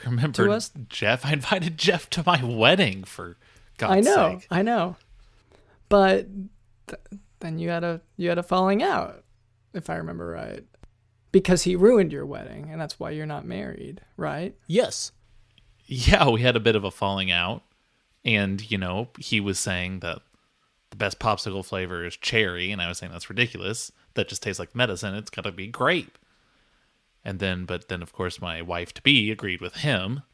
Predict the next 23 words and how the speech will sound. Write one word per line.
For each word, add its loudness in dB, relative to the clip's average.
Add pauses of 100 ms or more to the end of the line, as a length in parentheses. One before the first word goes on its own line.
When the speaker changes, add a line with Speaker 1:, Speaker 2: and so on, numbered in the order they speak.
(160)
Speaker 2:
And 2
this 4
is 6
during 6
the 4
best 2
man 0
speech. -8
Speaker 1:
Well, 8
I 4
mean, 2
this 2
started 6
before 4
the 4
ceremony -2
and -6
went 0
all -2
the -2
way -2 (420)
to -4
the, -2